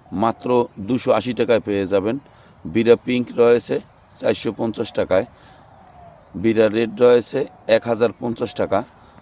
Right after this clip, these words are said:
বিরা হোয়াইট এই যেটা দেখছেন মাত্র পনেরোশো টাকায় পেয়ে যাবেন।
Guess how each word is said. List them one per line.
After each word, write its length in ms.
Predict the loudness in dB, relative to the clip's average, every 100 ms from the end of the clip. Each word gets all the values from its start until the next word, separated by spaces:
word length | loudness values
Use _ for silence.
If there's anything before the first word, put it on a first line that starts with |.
| -12
বিরা 340 | -4 2 4
হোয়াইট 540 | 4 4 4 4 -2 -18 -8
এই 100 | -8
যেটা 260 | -6 -4 0
দেখছেন 480 | 0 -2 -4 -8 -10 -14 -4
মাত্র 360 | -4 -4 -6 -6
পনেরোশো 360 | -4 -4 -4 -4
টাকায় 280 | 0 0 0
পেয়ে 180 | -4 -2
যাবেন। 320 | -2 -2